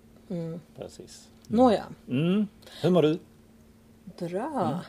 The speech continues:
Speaker 1: Det är ju en väldigt fin dag.
Speaker 2: Det är en väldigt fin
Speaker 1: Vi
Speaker 2: dag.
Speaker 1: kan säga det. Vi har
Speaker 2: Mm.
Speaker 1: soligt idag. Det är
Speaker 2: Mm.
Speaker 1: kanske varmaste dagen på året hittills.
Speaker 2: Ja, hittills i alla fall.
Speaker 1: Ja.
Speaker 2: Så jag satte på mig min vanliga, eh, fast,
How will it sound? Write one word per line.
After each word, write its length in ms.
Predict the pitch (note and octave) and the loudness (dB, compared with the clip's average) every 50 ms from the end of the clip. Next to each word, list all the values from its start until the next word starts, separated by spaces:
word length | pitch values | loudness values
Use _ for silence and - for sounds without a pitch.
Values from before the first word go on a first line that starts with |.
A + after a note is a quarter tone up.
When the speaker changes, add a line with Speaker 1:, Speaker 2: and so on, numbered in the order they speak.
| - - | -10 -6
Speaker 1:
Det 60 | - | -4
är 60 | F3 F3 | -2 0
ju 60 | F#3+ | 0
en 200 | G3 G3 F#3+ G#3 | 0 0 -2 -2
väldigt 300 | A3+ G#3 F#3 E3+ E3+ D#3+ | 0 2 2 2 0 -2
fin 200 | - D3+ C#3+ C#3+ | -6 -10 -10 -10
dag. 100 | E3 - - - - | -12 -14 -16 -18 -4
Speaker 2:
Det 120 | - - G#3+ | -2 0 0
är 40 | G3+ | 0
en 80 | F#3+ | 0
väldigt 240 | F3+ F#2+ E2+ E2+ - | -2 -4 -4 -4 -8
fin 180 | - - - F3 | -10 -12 -8 -6
Speaker 1:
Vi 80 | F3 E3+ E3+ | -4 -2 -2
Speaker 2:
dag. 80 | E3+ E3 | -4 -4
Speaker 1:
kan 180 | F3 E3 D#3+ | -4 -6 -6
säga 280 | D#3 - E3 D#3 D#3 - | -6 -6 -6 -6 -6 -6
det. 120 | F3+ - - | -10 -10 -8
Vi 60 | - | -8
har 60 | G3+ F#3+ | -8 -8
Speaker 2:
Mm. 100 | F3+ A3 | -8 -10
Speaker 1:
soligt 480 | - - - G3 F3+ E3+ E3 E3 - | -12 -6 -4 -4 -4 -4 -6 -8 -10
idag. 140 | - - - - - - - | -14 -16 -16 -16 -18 -14 -10
Det 60 | - | -8
är 20 | G2+ - | -6 -4
Speaker 2:
Mm. 140 | - G#2 G#2+ | -4 -4 -6
Speaker 1:
kanske 200 | E3+ E3+ D#3+ E3 | -8 -8 -10 -6
varmaste 440 | E3 F3+ E3+ E3 E3 D#3+ D#3 - | -4 -2 -2 -2 -4 -8 -10 -10
dagen 500 | E3 D#3 D3 D3 F3 F3 D#3 D#3+ E3 E3 D#3 - - | -10 -10 -10 -8 -10 -12 -12 -12 -14 -14 -16 -18 -16
på 120 | - - | -8 -4
året 220 | B3 D4+ - - - - | -4 -4 -4 -6 -8 -12
hittills. 240 | - - - A#2+ A#2 | -12 -10 -8 0 4
Speaker 2:
Ja, 220 | C#3+ A#2+ G#2 G2 | 4 6 6 4
hittills 440 | F#2 G#2+ F#2+ - - F3 E3 - - | 2 -2 -4 -6 -8 -8 -8 -6 -6
i 40 | E3 | -4
alla 120 | C3+ A2 | -4 -4
fall. 320 | - - F#2+ F2 D#2 F#2 G#2+ - - - - - | -4 -6 -6 -8 -8 -10 -14 -18 -20 -20 -16 -12
Speaker 1:
Ja. 180 | E3 E3+ D#3 D3+ | -12 -10 -10 -10
Speaker 2:
Så 60 | D3+ A2+ | -8 -8
jag 120 | G#2 A2 | -8 -6
satte 180 | - B2+ - - | -6 -8 -6 -4
på 120 | - C#3 | -4 -2
mig 240 | B2+ A#2 A2+ A#2 A#2 | -2 -2 -2 -4 -4
min 100 | A2+ A2 | -2 0
vanliga, 640 | A2+ A#2 A2+ G#2+ F#2+ F#2 F2+ F#2+ F#2+ F#2+ F#2+ F#2+ G#2 | 0 0 0 0 -2 -2 -2 -2 -2 -2 -4 -4 -6
eh, 260 | G#2 F#2+ - - G#2+ | -6 -8 -8 -10 -4
fast, 300 | - A2+ - - - | -2 -2 -2 -2 -6